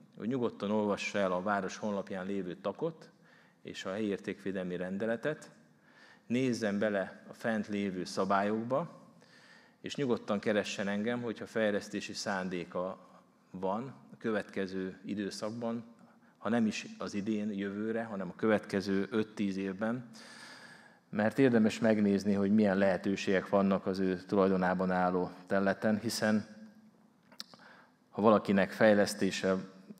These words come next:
fejlesztésben kell gondolkodnia, akkor,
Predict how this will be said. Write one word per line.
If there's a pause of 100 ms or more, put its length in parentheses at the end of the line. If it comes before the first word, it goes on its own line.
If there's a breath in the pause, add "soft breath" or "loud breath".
(880)
fejlesztésben
kell
gondolkodnia,
akkor,